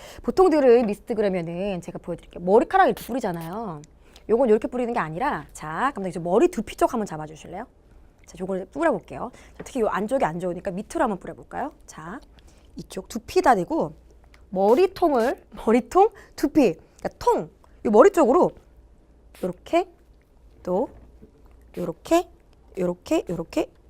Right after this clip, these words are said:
요렇게 뿌려주세요. 이게 싸한 박하향이 나요. 근데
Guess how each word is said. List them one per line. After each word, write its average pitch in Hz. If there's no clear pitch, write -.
요렇게 -
뿌려주세요. 269
이게 277
싸한 -
박하향이 427
나요. 175
근데 240